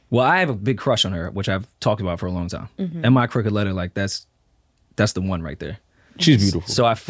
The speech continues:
Speaker 1: I followed her.
Speaker 2: Shannon Thornton.
Speaker 1: And, like, I maybe, you know, I, a couple likes there, maybe a little L O L comment. Like, "Yo, see this blue check? Follow me."
Speaker 3: Mm-hmm.
Speaker 1: No follows.
Speaker 3: No
Speaker 2: Ew.
Speaker 3: follows?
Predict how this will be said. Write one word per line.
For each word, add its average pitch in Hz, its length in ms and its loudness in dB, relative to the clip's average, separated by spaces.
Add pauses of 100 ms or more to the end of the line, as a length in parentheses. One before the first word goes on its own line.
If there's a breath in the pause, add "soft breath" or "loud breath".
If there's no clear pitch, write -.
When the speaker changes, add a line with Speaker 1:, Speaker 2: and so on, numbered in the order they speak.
Speaker 1:
I 110 120 -4
followed 156 400 4
her. 117 260 2 (160)
Speaker 2:
Shannon 170 360 -4
Thornton. - 380 -16
Speaker 1:
And, 113 180 0
like, 104 220 -2
I - 80 -2
maybe, 127 260 4
you 123 140 2
know, 120 100 2
I, 113 100 2
a 104 60 -6 (180)
couple 107 220 0
likes 110 260 0
there, 110 580 0
maybe 107 160 0
a 104 60 2
little 104 160 2
L 104 180 0
O 104 80 0
L 107 80 0
comment. 107 480 0 (640)
Like, 95 160 -6
"Yo, 104 120 0
see 110 140 -4
this 104 120 -4
blue 107 160 -6
check? 101 280 -4
Follow 104 240 -4
me." 104 160 -8 (1200 loud breath)
Speaker 3:
Mm-hmm. 120 220 6 (800)
Speaker 1:
No 104 120 4
follows. - 440 -4
Speaker 3:
No 95 100 0
Speaker 2:
Ew. 170 80 -2
Speaker 3:
follows? 107 360 0